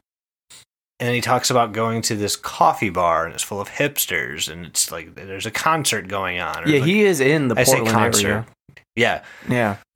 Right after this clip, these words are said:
Speaker 1: Maybe he dialed the dream survey and left a weird
Speaker 2: <laughs>
Speaker 1: dream about it.
Speaker 2: Yeah, it's, it's funny because,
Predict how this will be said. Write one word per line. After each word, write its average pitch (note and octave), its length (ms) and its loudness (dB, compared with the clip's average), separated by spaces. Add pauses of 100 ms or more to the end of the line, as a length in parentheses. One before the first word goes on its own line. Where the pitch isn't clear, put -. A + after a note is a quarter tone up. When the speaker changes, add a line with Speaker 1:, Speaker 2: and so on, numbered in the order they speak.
(160)
Speaker 1:
Maybe A2 200 0
he B2+ 160 -2
dialed C#3+ 400 2
the E3 80 4
dream D#3 560 0
survey E2+ 560 2
and F#2 160 -6
left G#2 240 -2
a D3 80 2
weird D#3+ 300 2
Speaker 2:
<laughs> E3 120 -2
Speaker 1:
dream F3 460 4
about F2 400 0
it. D2 100 -4
Speaker 2:
Yeah, D#3+ 100 4
it's, - 380 0
it's F#3 220 0
funny G#3+ 300 2
because, B2+ 420 -2